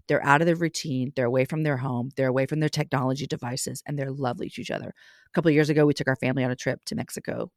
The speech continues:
and when we go out, we, we, no internet, no phones, no nothing, and they're just, they are lovely with each other. Every trip we've ever been on, they're lovely with each other.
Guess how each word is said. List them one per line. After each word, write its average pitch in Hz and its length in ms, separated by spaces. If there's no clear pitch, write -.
and 147 100
when 147 100
we 151 80
go 147 180
out, 180 300
we, 143 160
we, 139 140
no 151 180
internet, 180 400
no 151 200
phones, 139 300
no 139 60
nothing, 127 440
and 139 160
they're 139 100
just, 139 460
they 131 240
are 131 120
lovely 139 400
with 131 140
each - 180
other. 98 220
Every 202 280
trip - 300
we've 165 140
ever 156 160
been 147 160
on, 135 140
they're 131 120
lovely 131 360
with - 200
each - 140
other. 110 260